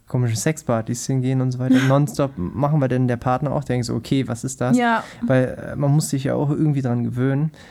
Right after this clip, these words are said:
Speaker 2: Ja.
Speaker 1: Und deswegen
Speaker 2: Genau, also
Speaker 1: immer
Speaker 2: denk nach, wie du dich fühlen wirst. In,
Speaker 1: Genau.
Speaker 2: also so wie, genau, langsam rangehen. Also wie es, ja, aber ich glaub, wir können eine andere, andere Folge dazu machen. Ich glaub, es wird zu lang. Okay, ich habe noch ein paar Fragen.
Speaker 1: Mhm.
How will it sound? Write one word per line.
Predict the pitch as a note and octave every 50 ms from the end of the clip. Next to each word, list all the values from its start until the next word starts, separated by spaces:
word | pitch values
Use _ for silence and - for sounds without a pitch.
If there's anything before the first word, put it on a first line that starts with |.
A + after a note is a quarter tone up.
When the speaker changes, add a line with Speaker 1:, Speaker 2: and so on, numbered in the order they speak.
| - -
Speaker 2:
Ja. | B3+ B3 A#3+ A#3 A3 - - - -
Speaker 1:
Und | B2+ B2
deswegen | A#2+ A#2+ C#3 C3+ C3 B2+ B2+ B2 F3 A#3+
Speaker 2:
Genau, | B3 A#3+ A#3 A3+
also | A3+ A#3 A#3 -
Speaker 1:
immer | D3 C#3+ D3 C#3+ C#3 C3+ - B3+
Speaker 2:
denk | B3 C4 C#4 C4+
nach, | C4 B3 B3 C4 C4 -
wie | B3 B3
du | B3 B3
dich | C4 B3+ - -
fühlen | C4+ C4+ C#4+ D4 C#4 A#3+
wirst. | A#3 A3 A3 G#3+ A3 - -
In, | A#3 A3+
Speaker 1:
Genau. | - - -
Speaker 2:
also | A#3 A3+ A3+ A#3 A#3 A3 A3+ A3+
so | A3+ A3+ A3 A3+ A3 A3+
wie, | A#3 A3 A3+ A#3 A#3 A#3 - - - - - - - - -
genau, | C#4 C4+ C4 A#3+ A3+
langsam | A3 A3+ A#3 A#3+ A#3 A#3+ B3 A#3+
rangehen. | A#3 G#3+ A3 A#3 A#3 A#3 A3+ G#3 G3 F#3+ F#3 F#3 F#3+ F#3+ F#3+ -
Also | G#3+ G#3 G#3+ G#3
wie | A#3
es, | A3+ - - - -
ja, | G#3+ - - - -
aber | - A3+ A#3 B3
ich | A#3+
glaub, | B3 C4 C4 A#3
wir | B3+ B3
können | - C#4 A#3+ A#3
eine | - A3+
andere, | A#3 A3+ A3+ -
andere | A#3 A#3+ A#3 A#3 A3 G#3+
Folge | - A3+ G#3 G#3 G#3
dazu | G#3 G3+ - - A3+
machen. | G#3+ A3 A3+ A#3 A3 A#3+ D#4+ - - - _ _ - - - - - - - - -
Ich | -
glaub, | A#3 A3+ A3
es | A3+ A#3 -
wird | A#3+ A#3+
zu | - -
lang. | A3 G#3+ G#3 G#3 G#3+ -
Okay, | - B3+ A#3+ - - A3+
ich | G#3 A#3
habe | B3 B3+
noch | C4+ C4+ B3
ein | - A#3 G#3+
paar | A3+ A3+
Fragen. | - - - G3+ F#3+ F#3 F#3 F#3+ G3 G#3+ C#4+ - - - D#3 C#3 - -
Speaker 1:
Mhm. | D3 D3+ F3